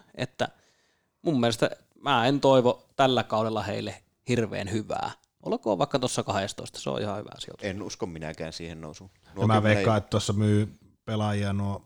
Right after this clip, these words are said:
Speaker 3: muut joukkueet siihen malliin. Itse asiassa Sporthan oli aloittanut jo Steven Saiko kanssa purettu, purettu sopimus. Eilen taisi
Speaker 2: Eilen,
Speaker 3: olla.
Speaker 2: Saksa.
Speaker 3: Joo.
Speaker 1: Tepsissä on mielenkiintoinen pelaaja siis, ja on,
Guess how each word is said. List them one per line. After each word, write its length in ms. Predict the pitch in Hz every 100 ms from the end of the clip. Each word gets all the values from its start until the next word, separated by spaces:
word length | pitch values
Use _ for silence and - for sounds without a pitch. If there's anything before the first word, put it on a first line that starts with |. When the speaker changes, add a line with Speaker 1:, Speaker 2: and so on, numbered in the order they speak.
| _
Speaker 3:
muut 240 | 110 104
joukkueet 420 | 98 95 - 101 -
siihen 180 | 98
malliin. 300 | 95 92 95
Itse 160 | 98 113
asiassa 180 | 113 135
Sporthan 440 | - 143 - 151
oli 160 | 143 151
aloittanut 480 | 127 98 - 90 85
jo 120 | 85 -
Steven 360 | - 110 98 92
Saiko 320 | 92 87 80 - _ _ _ _
kanssa 240 | - 90 87 -
purettu, 420 | 92 90 - 82 -
purettu 280 | 98 92 -
sopimus. 380 | 87 82 80 85 71 101
Eilen 280 | 101 85 80 - _ _ _
taisi 220 | - 80 87
Speaker 2:
Eilen, 160 | 85 - 95
Speaker 3:
olla. 120 | 85
Speaker 2:
Saksa. 380 | 90 82 85 80 - _ _ -
Speaker 3:
Joo. 80 | - - _ _
Speaker 1:
Tepsissä 480 | - 165 - - 135
on 60 | 123
mielenkiintoinen 600 | 127 127 113 113 120 113
pelaaja 360 | 117 117 117
siis, 220 | 113 117 - - -
ja 200 | 120 113
on, 240 | 101 123